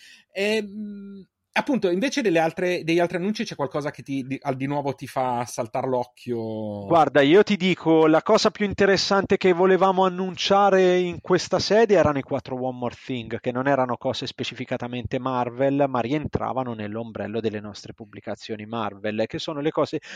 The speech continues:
Speaker 2: su cui un pochino abbiamo pu-, puntato di più. Abbiamo fatto una conferenza tradizionale abbastanza, eh, compressa, ma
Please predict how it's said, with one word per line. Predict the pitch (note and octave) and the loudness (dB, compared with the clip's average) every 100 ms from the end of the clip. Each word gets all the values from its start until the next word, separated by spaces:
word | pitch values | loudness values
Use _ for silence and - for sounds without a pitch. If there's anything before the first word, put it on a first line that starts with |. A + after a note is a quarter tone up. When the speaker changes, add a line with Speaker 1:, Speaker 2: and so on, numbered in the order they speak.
| - | -16
Speaker 2:
su | - | -12
cui | D#3+ E3 | -6 -4
un | D#3+ | -4
pochino | D3+ F#3 D#3+ | -2 0 0
abbiamo | D#3 C#3+ C#3 | 2 2 0
pu-, | - C#3 _ | -4 -14 _
puntato | _ E3 C#3+ - C#3+ D#3 | _ -8 -6 -4 -2 -4
di | C3+ | -8
più. | - - C3+ | -12 -6 -4
Abbiamo | A2 - B2 | -4 -6 -8
fatto | A#2+ D#3+ - | -2 -4 -2
una | C3+ | -6
conferenza | C#3+ C3 D3 D3 B2 C3+ | -6 -6 -2 -2 -4 -6
tradizionale | C#3 C#3 C3+ - D3+ D3+ C#3 | -4 -4 -6 -4 -2 0 0
abbastanza, | A#2 B2 A#2 - C#3 - B2+ - - D3+ - | 0 -2 -6 -6 -6 -2 -2 -2 -10 -20 -6
eh, | C#3 B2+ B2 | 0 2 2
compressa, | - F3+ - C3 A#2 - E3 D#3+ | 0 -2 0 0 0 0 0 0
ma | B2+ | 0